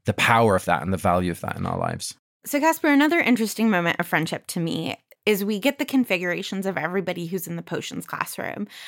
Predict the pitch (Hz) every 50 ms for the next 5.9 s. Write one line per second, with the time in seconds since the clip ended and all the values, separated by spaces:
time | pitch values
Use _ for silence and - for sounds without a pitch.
0 | - - - 220 226 226 226 214 202 185 - - 208 202 220 269 294 254 208 185
1 | 190 190 170 196 180 170 175 175 170 170 160 165 165 - - 196 180 180 175 -
2 | - 165 156 - - - - - - - - - 196 220 - 214 208 214 240 233
3 | 226 208 196 202 196 - - - 202 190 196 208 202 208 226 269 254 - 233 208
4 | - 190 180 - 190 160 165 170 - - - 190 190 180 - - - 185 180 160
5 | 170 - 180 165 170 - - - - - - - - - 254 277 -